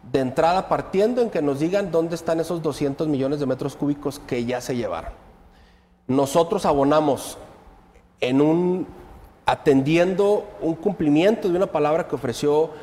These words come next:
el gobierno federal representado, en este caso aquí por diputados emanados de Morena, por llamadas que ellos hicieron, que sí van a ceder a entablar ese diálogo. Nosotros esperamos a que sí, y te aclaro, mañana hay una reunión ya pactada con el gobierno del estado,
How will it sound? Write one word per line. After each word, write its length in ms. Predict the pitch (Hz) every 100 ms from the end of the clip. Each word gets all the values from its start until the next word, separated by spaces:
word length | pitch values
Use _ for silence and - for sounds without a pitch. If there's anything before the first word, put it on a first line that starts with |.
| - - -
el 180 | 123 120
gobierno 460 | 123 123 139 147 165
federal 400 | 143 127 135 147
representado, 640 | 151 120 117 107 139 156
en 80 | 156
este 200 | 156 151
caso 280 | 160 160
aquí 120 | 170 160
por 220 | 165 151
diputados 480 | 120 123 131 147 147
emanados 360 | 120 123 139
de 60 | 143
Morena, 380 | 117 127 175 226 - - - - - - - - - _ _ _
por 160 | 135
llamadas 480 | 123 127 139 165 165
que 80 | 170
ellos 120 | 165
hicieron, 280 | 139 175 185
que 220 | - 151
sí 260 | - - 190
van 240 | 185 190
a 60 | 196
ceder 360 | 175 147 185
a 60 | 180
entablar 460 | 143 131 117 123 139
ese 160 | 156
diálogo. 260 | 139 131 123
Nosotros 400 | 120 156 190 180
esperamos 460 | - 127 131 160
a 100 | 151
que 100 | -
sí, 200 | 120 151 - -
y 100 | -
te 100 | -
aclaro, 380 | 117 151 160 127 - - - -
mañana 380 | 131 143 170 208
hay 100 | 180
una 220 | 185 202
reunión 480 | 170 139 151 156 143
ya 240 | 165 247 - - -
pactada 560 | 131 - - 160 202 - - - - -
con 140 | 135
el 100 | 131
gobierno 420 | 127 127 147 160
del 140 | 170 143
estado, 420 | - 170 220 220